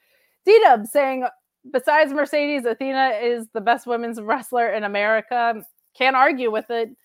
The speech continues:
Hopefully we get her on A E W T V. If not, I fear Triple H will be knocking at contract time. Um, let's talk about the match, and then we'll talk about the booking, 'cause it's an interesting one. The match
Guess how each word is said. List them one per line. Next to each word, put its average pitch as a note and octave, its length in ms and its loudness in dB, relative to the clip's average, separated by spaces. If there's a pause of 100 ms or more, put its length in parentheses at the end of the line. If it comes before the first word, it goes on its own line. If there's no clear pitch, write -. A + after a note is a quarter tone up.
(240)
Hopefully C#4+ 520 0
we B3 160 -6
get A#3 400 0
her A#3+ 280 -4
on A3+ 160 0
A G#3+ 160 -6
E - 20 -8
W G3+ 340 -6
T A3+ 160 -14
V. A#3+ 240 -6
If G3 180 -6
not, G#3 220 -2
I G3+ 100 -4
fear G#3 200 -10
Triple G#3 260 -10
H G#3+ 160 -8
will G3+ 100 -8
be G3 140 -6
knocking G3 480 -8
at F3 260 -4
contract A3 540 -10
time. F#3+ 360 -6 (520)
Um, G#3 640 6 (1040)
let's C4 300 2
talk D4+ 240 4
about C#4 260 2
the C4 60 -2
match, G#3 400 0
and G#3 120 -8
then G#3 140 -4
we'll G#3+ 120 -2
talk F#3 400 0
about F3 640 -2 (720)
the G3 60 -12
booking, E3+ 600 -10 (500)
'cause A3 160 -10
it's G3 160 -8
an G#3+ 140 -8
interesting F#3+ 600 -10
one. D3+ 300 -12 (720)
The A3+ 80 -2
match A#3+ 440 0